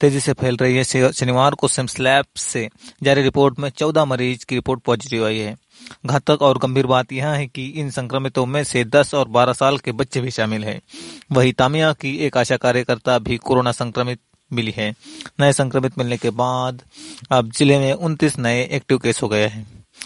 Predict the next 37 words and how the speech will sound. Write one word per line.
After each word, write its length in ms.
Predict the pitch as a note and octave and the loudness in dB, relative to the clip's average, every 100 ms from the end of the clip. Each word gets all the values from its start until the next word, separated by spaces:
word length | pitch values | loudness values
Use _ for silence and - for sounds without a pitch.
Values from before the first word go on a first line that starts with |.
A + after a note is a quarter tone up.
| - - | -12 0
एसडीएम 360 | C3+ B2 C#3 B2+ | 2 4 4 4
अतुल 200 | B2+ A#2 | 4 2
सिंह 200 | C#3+ D3 | 0 -4
ने 100 | C#3+ | -6
कहा 280 | B2 C3+ | -4 -6
कि 140 | C#3+ C#3+ | -4 -6
शनिवार 380 | B2+ B2 C3 - | -6 -2 0 0
को 120 | B2+ | 2
आरटीपीसीआर 640 | A#2+ A#2 - - B2 A2 | 2 2 -8 -2 0 0
लैब 260 | G#2+ B2+ C#3 | -2 -4 -6
से 320 | - A#2 A2+ | -8 -8 -4
जारी 240 | B2+ D3+ | -2 -2
रिपोर्ट 420 | D#3+ C#3+ C#3+ C#3+ | -4 0 2 2
में 240 | A#2+ G#2+ A2+ - - - - - - | 0 -6 -6 -12 -20 -20 -20 -20 0
चौदह 260 | D#3 D#3 D3+ | 4 6 4
नए 140 | C#3+ | 2
कोरोना 280 | - B2+ B2+ | 0 -2 -2
संक्रमित 420 | B2+ A#2+ B2+ B2 | -6 -8 -10 -10
की 100 | D3+ | -14
पुष्टि 320 | - - - | -8 -8 -6
की 120 | A2+ | -6
गई 160 | G#2+ G#2 | -4 -4
है। 240 | G2+ A2 G2+ _ - - _ | -4 -10 -12 _ -20 -20 _
संक्रमित 440 | C#3 C3 C3+ B2+ - | 0 2 0 0 -2
में 120 | B2+ | -2
शहर 300 | - C3+ C3 | 0 0 0
के 360 | - B2+ D3+ | 0 0 2
एक 120 | C3+ A#2 | 0 2
दस 200 | C#3 C3+ | 0 2
वर्षीय 400 | B2+ - C#3+ B2 | 0 0 -4 -2
बच्चे 340 | C#3+ - D#3 | -2 -4 -6
की 100 | C3+ | -2
रिपोर्ट 300 | A#2 B2+ C3 | 2 4 4
भी 100 | B2+ | 2
पॉजिटिव 440 | - A2 A2 A#2+ | 2 2 2 0
आई 140 | G#2 G#2 | 0 -2
है। 180 | G2+ | -6